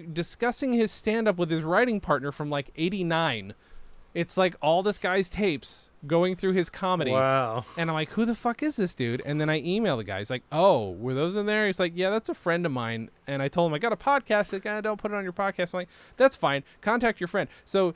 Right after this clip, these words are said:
Speaker 1: this friend of his, I won't say any names just in case it never happens, but this friend of his was, like, a fucking main character
Speaker 2: <laughs>
Speaker 1: on Head of the Class.
Speaker 2: Oh, wow.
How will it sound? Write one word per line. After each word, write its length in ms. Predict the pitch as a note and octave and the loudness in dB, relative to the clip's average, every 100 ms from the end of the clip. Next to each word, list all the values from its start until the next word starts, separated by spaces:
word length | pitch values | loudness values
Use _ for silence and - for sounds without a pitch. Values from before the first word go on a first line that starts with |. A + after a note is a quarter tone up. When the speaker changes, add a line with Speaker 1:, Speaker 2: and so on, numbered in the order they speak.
| - | -4
Speaker 1:
this 120 | F#3+ - | -8 0
friend 280 | C4+ D#4+ | 4 4
of 120 | F#4 G#3 | 4 4
his, 340 | E3+ F#3+ G3+ - | 4 4 0 -2
I 80 | |
won't 180 | F#3+ G3+ | 0 0
say 100 | G#3+ | 0
any 120 | F#3+ E3 | 0 2
names 400 | E3+ F#3+ E3+ D3 | 0 0 -2 -4
just 140 | C#3+ | -8
in 80 | C#3 | -4
case 200 | D#3 C#3+ | -4 -2
it 40 | |
never 220 | D3 C3 | -2 -2
happens, 280 | C#3 E3+ C#3+ - - | -2 -2 -4 -14 -8
but 80 | E3+ | -6
this 100 | E3+ | -2
friend 200 | C4 D4 | 0 0
of 80 | |
his 160 | A#3+ G3 | -2 -4
was, 100 | F3+ | -4
like, 260 | F#3+ F3 - - | -2 -4 -8 -10
a 100 | D#3 C3 | -8 -6
fucking 600 | - G3+ G3+ F#3+ E3+ C3 C3+ | 0 0 2 -2 -2 -6 -6
main 360 | D3+ F#3 A3 | -2 0 0
character 460 | F#3+ G3 G3+ G3 F#3 | 0 0 0 0 0
Speaker 2:
<laughs> 40 | D3+ | 2
Speaker 1:
on 520 | E3 E3 D#3 D#3 - _ _ - | 2 2 -2 -6 -12 _ _ -12
Head 180 | C#3+ F#3+ | -2 0
of 60 | F#3+ | 0
the 60 | |
Class. 680 | F3 - F#3+ E3 - - - _ - - | -4 -4 -2 -2 -4 -8 -10 _ -20 4
Speaker 2:
Oh, 140 | B3+ - | 6 6
wow. 680 | C3+ C3+ E3 F3+ C#3+ A#2+ | 2 0 4 8 8 6